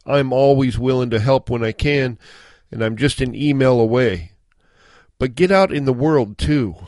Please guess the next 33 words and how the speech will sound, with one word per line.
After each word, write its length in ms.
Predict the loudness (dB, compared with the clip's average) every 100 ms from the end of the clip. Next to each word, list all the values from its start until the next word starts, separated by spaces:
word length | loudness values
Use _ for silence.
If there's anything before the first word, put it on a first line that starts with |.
| -20 _
Meet 440 | -6 -4 -4 -4
people, 420 | -4 -2 -4 -8 -10
find 420 | -4 -2 0 0
a 20 |
mentor, 580 | -2 2 0 0 -2 0
and 120 | 0
at 100 | -4
the 80 | -4
same 380 | -4 -2 0 0
time, 480 | 0 2 2 0 -6 _ _ _ _
start 460 | -18 -6 0 0 0
sharing 560 | -4 -2 -2 -2 -2
your 260 | 2 4 4
unique 540 | 0 -2 -2 -6 -6
wisdom 720 | -2 0 0 -2 -4 -4 -10 -8
with 240 | -8 -4
others 380 | -2 0 0 0
as 160 | -4 -2
well. 380 | -2 -2 -4 -12 _ _ _ _ _
It's 240 | -6 -6 -4
just 300 | -2 0 -2
another 480 | 0 2 2 2
fantastic 920 | -2 0 0 0 -2 0 0 -2 -10 -4
way 540 | 0 2 0 -4 -8 -18 _ _ _ _ -10
that 120 | -6
we 120 | -4
can 220 | -4 0
all 180 | 4 2
be 220 | 2 -2
a 80 | -2
better 320 | 0 0 2
man 320 | 0 0 0
today 600 | -2 -2 0 2 2 -2